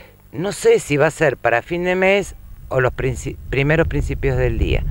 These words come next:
del mes de junio. Entonces, bueno, estaríamos ahí en eh, como vos dijiste, algo metafórico.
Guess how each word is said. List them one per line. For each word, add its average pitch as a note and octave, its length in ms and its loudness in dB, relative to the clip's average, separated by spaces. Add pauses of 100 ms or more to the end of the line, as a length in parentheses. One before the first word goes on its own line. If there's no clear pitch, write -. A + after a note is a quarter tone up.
(120)
del D3 500 4
mes D#3 200 4
de D#3 80 2
junio. F#2 340 -6 (600)
Entonces, F#3+ 340 2
bueno, E3 240 4
estaríamos E3+ 640 2
ahí E3 440 4 (440)
en C3 360 2 (560)
eh, G#2 360 -2
como A2 220 2
vos C3+ 120 4
dijiste, C3 380 0
algo B2+ 200 2
metafórico. G2+ 680 -2